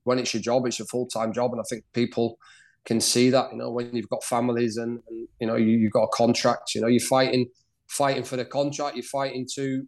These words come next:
you know, to, to, to get a new contract for next year, and, and the best way to do that is by winning games and being successful. So I think that, that, that's a real, real life picture.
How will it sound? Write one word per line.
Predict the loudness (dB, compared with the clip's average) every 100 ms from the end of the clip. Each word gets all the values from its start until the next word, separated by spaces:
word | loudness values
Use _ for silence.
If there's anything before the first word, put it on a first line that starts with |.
| -10
you | -8
know, | -8 -8
to, | -8 -4
to, | -4 -4 -4
to | 0
get | 2
a | 4
new | 4 4
contract | 0 0 -2 -2
for | -6
next | -6 -2
year, | 0 0
and, | 0 -2
and | -2
the |
best | 0 0 2
way | 0 0
to | -2
do | 0 2
that | 2 0
is | -4
by | -4 -4
winning | -2 0 0
games | 0 -2 -2
and | -4
being | -6
successful. | -8 -10 -6 -4 -2 -2
So | 0 2 2 0 _ _ _ _ -8
I |
think | -6 0
that, | 2 2 2
that, | 0 0
that's | -2 -2 -4
a |
real, | -2 -2 -2 -4 _ _ _
real | -2 0
life | 0 -2 -4
picture. | -8 -8 -4 -6